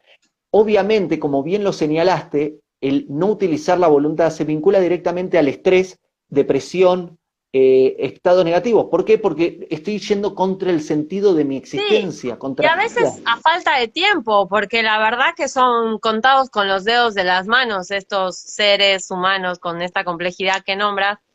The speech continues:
Speaker 2: que hacen lo que realmente les gusta. Pasa que está como penado esto de hacer lo que se nos hinche nuestra voluntad, ¿no?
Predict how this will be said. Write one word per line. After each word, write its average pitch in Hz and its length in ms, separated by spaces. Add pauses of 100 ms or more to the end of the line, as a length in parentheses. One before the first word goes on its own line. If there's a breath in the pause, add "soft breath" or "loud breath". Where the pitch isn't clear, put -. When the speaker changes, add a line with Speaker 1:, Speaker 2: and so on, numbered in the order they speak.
(120)
Speaker 2:
que 214 100
hacen 214 520
lo 196 180
que 190 120
realmente 214 840 (280)
les 196 500
gusta. 185 440 (440 loud breath)
Pasa 262 280
que 233 260
está 247 220
como 240 280
penado 233 500
esto 190 180
de 202 80
hacer 196 240
lo 202 120
que 185 100
se 190 100
nos 185 220
hinche 202 340
nuestra 180 300
voluntad, 175 580
¿no? 202 380